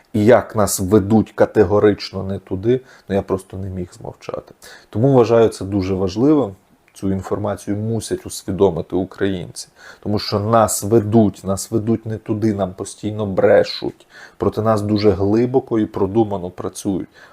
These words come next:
Взагалі оця московська агентура, як вона глибоко працює, як вона зараз наперед. Наскільки довго нас треба було сварити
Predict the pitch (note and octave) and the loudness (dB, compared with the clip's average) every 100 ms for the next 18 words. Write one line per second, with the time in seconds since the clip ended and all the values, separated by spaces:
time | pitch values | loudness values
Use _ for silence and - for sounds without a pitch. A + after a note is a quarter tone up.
0 | - G2 G#2 A#2 F#2+ F#2 F#2 G2 - C3 | -4 0 4 6 4 2 -4 -6 2 2
1 | C3 - - G2+ G2+ F#2+ - - G2+ G2 | 2 2 0 2 -4 -12 -10 -4 0 0
2 | - G#2 F2 _ - _ - F2 G2 B2+ | -2 -12 -12 _ -20 _ -6 0 4 6
3 | B2+ G#2+ - - - - - G2+ G#2 - | 6 2 0 -2 -4 -6 -8 -6 -6 -6
4 | G2 G2+ F#2 G2+ G#2 G2 F#2+ - G#2 G2+ | -6 -4 -2 2 4 2 0 -4 -10 -10
5 | - F#2+ F#2 G2 F#2+ F#2+ - - - _ | -4 -2 -2 -4 -4 -4 -8 -20 -20 _
6 | - G2 - B2 B2 - A2+ A2 C#3+ D#3 | -6 -4 -2 -2 -2 -2 -4 0 4 4
7 | G#2 G#2 G#2 G2 - G#2 G2+ F#2+ G2 G2 | 2 -4 -6 -8 -6 -4 -2 0 2 2
8 | - G2+ G#2 D#3 B3 - | 0 2 4 4 2 -2